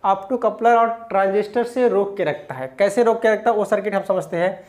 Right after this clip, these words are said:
जैसे कि यहाँ पर एक ट्रांजिस्टर है जो कि ऑप्टोकपलर का है और ये उसका एलईडी है, बराबर। अब यहाँ पर एक स-, ट्रांजिस्टर भी लगा रहता है जो कि पी चैनल का है।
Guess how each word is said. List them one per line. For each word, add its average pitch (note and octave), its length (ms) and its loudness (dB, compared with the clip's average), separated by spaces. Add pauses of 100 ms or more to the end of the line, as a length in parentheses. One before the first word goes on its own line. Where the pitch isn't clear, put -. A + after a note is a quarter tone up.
(360)
जैसे A3 340 2
कि B3 120 -4
यहाँ G#3+ 360 0 (120)
पर A#3+ 140 4
एक A#3 180 0 (1300)
ट्रांजिस्टर G3 560 0
है C3 160 -10 (380)
जो F#3 160 -2
कि G#3 180 -6
ऑप्टोकपलर F#3 760 -2
का C#3+ 120 -8
है B2 160 -12 (1080)
और F3 140 -2
ये G3+ 160 2
उसका - 380 -2
एलईडी F3+ 280 0
है, B2+ 200 -6 (260)
बराबर। G#3 280 0 (2000)
अब G3 160 2
यहाँ G#3+ 220 4 (100)
पर B3+ 140 4
एक B3 140 4
स-, - 200 -8 (160)
ट्रांजिस्टर G3+ 400 0
भी A3 80 0
लगा A3 200 4
रहता G#3+ 180 2
है G#3+ 100 4
जो G#3+ 100 2
कि G#3+ 120 -6
पी A3+ 280 -6
चैनल E3+ 280 0
का D#3 120 -8
है। - 200 -12